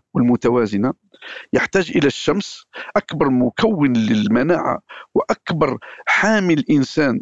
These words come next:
من الميكروبات هي الشمس، فنقص الشمس على الجسم ينقص الفيتامين د، والفيتامين د التي هي تتكون في العظم الإنسان، فهنا يكون أقل فيتامين د فأكثر عدوى وأكثر إصابة. ولذا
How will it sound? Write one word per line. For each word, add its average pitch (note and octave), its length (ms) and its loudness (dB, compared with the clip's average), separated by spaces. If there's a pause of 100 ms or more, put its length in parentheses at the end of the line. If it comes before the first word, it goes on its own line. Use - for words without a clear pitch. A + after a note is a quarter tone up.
(120)
من D3+ 160 4
الميكروبات D#3+ 520 0 (260)
هي D3+ 180 2
الشمس، C3 400 -2 (280)
فنقص - 760 0
الشمس - 680 -2
على A#2+ 220 2
الجسم A#2+ 360 0 (320)
ينقص F#3 360 0
الفيتامين C#3 680 0
د، B2 300 2 (380)
والفيتامين D#3+ 680 2
د B2 60 0
التي C#3 580 2
هي C#3 240 4
تتكون C3 480 -2
في - 100 -4
العظم F#3+ 420 -2
الإنسان، C3 500 -2 (420)
فهنا G3+ 340 2
يكون D3+ 440 2 (260)
أقل F#3+ 420 0
فيتامين E3 500 0
د F3 260 2 (240)
فأكثر - 600 0
عدوى D3+ 360 2
وأكثر C#3+ 720 0
إصابة. A#2+ 240 0
ولذا D#3+ 420 2